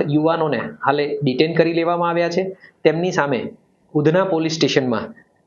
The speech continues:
પ્રોહી એક્ટની કલમ પાસઠ ડબલ એ, છાસઠ વન બી, એક્યાસી તથા જી પી એક્ટની કલમ એકસો દસ, એકસો સત્તર મુજબ ગુનો દાખલ કરવામાં આવેલો છે.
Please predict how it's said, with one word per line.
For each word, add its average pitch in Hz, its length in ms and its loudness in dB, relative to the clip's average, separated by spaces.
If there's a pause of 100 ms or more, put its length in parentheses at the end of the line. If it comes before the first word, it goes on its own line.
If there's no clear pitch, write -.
(160)
પ્રોહી 170 320 4
એક્ટની 175 340 0
કલમ 165 340 0
પાસઠ 147 500 -2 (220)
ડબલ 151 280 4
એ, 190 220 -4 (580)
છાસઠ 170 360 0
વન 151 240 2
બી, 165 340 -2 (180)
એક્યાસી 185 760 2 (380)
તથા 165 180 2
જી 139 180 0
પી 185 180 4
એક્ટની 180 280 0
કલમ 160 280 2
એકસો 156 300 0
દસ, 170 220 2
એકસો 143 220 2
સત્તર 151 340 2
મુજબ 156 220 0
ગુનો 135 280 0
દાખલ 160 280 0
કરવામાં 165 380 0
આવેલો 170 260 -2
છે. 185 260 -4